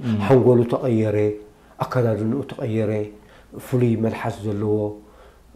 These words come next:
Speaker 2: ሕጂ ምሻ ኣለዋ ዘይተምሃራ ኣዋልድ ገለ መለ ገለ ወዘይነቕሓ እውን ጥራይ ትምህርቲ ዘይውን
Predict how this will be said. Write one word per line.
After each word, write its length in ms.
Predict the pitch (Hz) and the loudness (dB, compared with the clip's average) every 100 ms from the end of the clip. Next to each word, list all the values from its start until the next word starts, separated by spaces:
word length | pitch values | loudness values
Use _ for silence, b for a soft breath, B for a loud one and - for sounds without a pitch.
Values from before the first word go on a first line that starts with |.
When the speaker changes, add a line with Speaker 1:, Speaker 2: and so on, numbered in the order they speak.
| - - | -12 -10
Speaker 2:
ሕጂ 180 | - 147 | -4 -2
ምሻ 180 | 139 143 | 0 0
ኣለዋ 240 | 139 135 131 131 B B - 135 - | 0 0 -2 -4 B B -14 -8 -4
ዘይተምሃራ 600 | 131 135 135 123 120 123 120 120 123 | 2 2 2 -2 0 2 2 0 -4
ኣዋልድ 400 | 123 117 120 117 | 0 2 2 -2
ገለ 180 | - 135 | -4 -4
መለ 180 | 123 120 117 | -2 -4 -4
ገለ 180 | 123 123 123 123 123 120 b b b - 127 | -2 0 0 -2 -6 -10 b b b -8 2
ወዘይነቕሓ 680 | 143 139 139 151 143 139 127 | 8 10 10 10 8 6 4
እውን 260 | 131 120 117 | 4 4 0
ጥራይ 240 | 113 - 117 | -2 -4 -2
ትምህርቲ 300 | 123 120 127 | -2 -4 -2
ዘይውን 240 | 123 131 | -2 -2